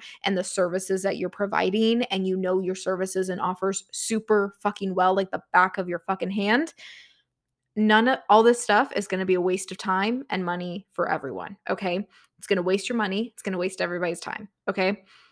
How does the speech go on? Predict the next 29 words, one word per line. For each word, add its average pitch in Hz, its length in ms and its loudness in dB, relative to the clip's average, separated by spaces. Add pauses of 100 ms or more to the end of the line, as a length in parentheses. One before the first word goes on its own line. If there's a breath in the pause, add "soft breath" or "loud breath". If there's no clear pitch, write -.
(400 soft breath)
You 220 160 2
don't 214 160 6
need 190 160 0
any 170 220 -4
of - 80 -10
these 165 200 -6
things. - 380 -12 (380 loud breath)
And 226 200 2
I 226 80 4
think 311 460 -4
that 320 280 4
a - 80 2
lot 190 220 2
of 180 60 2
the 190 80 0
times, 185 340 -4
especially 202 440 0
as 233 140 2
new 180 220 0
business 185 400 -4
owners, 180 400 -4
we 185 60 -2
kinda 220 260 0
look 185 220 0
at 190 100 -6
these 190 200 -4
things 185 300 -4
as 180 160 -6
like, 151 320 -4